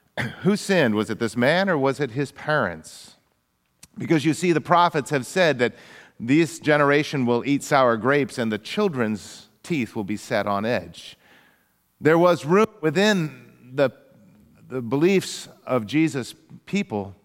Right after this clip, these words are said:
that God could punish others for the sins of this person over here. So it was an important question. This man was born,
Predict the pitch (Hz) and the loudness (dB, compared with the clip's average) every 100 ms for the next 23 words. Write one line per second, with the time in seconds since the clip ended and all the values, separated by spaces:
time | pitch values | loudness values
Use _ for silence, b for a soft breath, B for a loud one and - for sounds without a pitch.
0 | _ b b b b b b b - 147 | _ b b b b b b b -2 0
1 | 139 180 208 - 165 - - 202 151 180 | 4 4 4 2 -2 -2 0 0 2 2
2 | 202 117 117 - 131 123 - 165 143 127 | 2 0 -2 -4 -4 -4 -4 -2 -2 -6
3 | 117 117 123 135 - 127 - 113 98 104 | -6 -4 -4 -6 -6 -8 -4 -6 -6 -6
4 | - 185 117 - 170 160 170 185 170 180 | -4 -2 -2 -2 -2 -2 -4 -6 -4 0
5 | 185 170 - 196 202 - 143 113 - 170 | -2 -2 -2 0 0 -4 -4 -4 -4 0
6 | 180 180 131 110 147 196 196 156 147 | 2 2 0 -2 2 2 2 0 -4